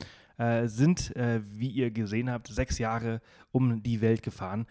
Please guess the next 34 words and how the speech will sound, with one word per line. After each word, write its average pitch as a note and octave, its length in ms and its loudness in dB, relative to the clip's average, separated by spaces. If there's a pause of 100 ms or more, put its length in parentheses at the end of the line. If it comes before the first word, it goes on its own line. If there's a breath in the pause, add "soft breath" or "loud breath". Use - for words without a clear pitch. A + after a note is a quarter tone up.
(160 soft breath)
Mit A2 140 -6
einem A2 380 -4
siebeneinhalb B2+ 560 0
Tonnen B2 260 -2
schweren B2 560 2
und G#2+ 160 -8
zweiunddreißig A2+ 800 -4
alten, A2+ 460 -6 (360 soft breath)
äh, A2 220 0
Jahre A#2 400 0
alten, A2+ 560 -2
ähm, G#2 480 -4 (100)
äh, A2 140 -8
Mercedes G#2 480 0
L B2+ 160 -2
K A#2+ 220 0
W A#2 180 2 (320 loud breath)
haben B2+ 300 6
sie A#2 240 2
die A2 260 -8
Welt C#3+ 220 8
umrundet A#2+ 440 2
und A2 140 -4
haben A2 380 -2 (280 soft breath)
wirklich D#3+ 540 10
verrückte, C#3+ 920 2
krasse C#3 460 0
Dinge C3 520 4
erlebt. B2+ 680 0
Äh, A#2 380 -2
und A2+ 540 -4
darüber B2+ 400 4
sprechen A2+ 400 -4
wir A2 180 4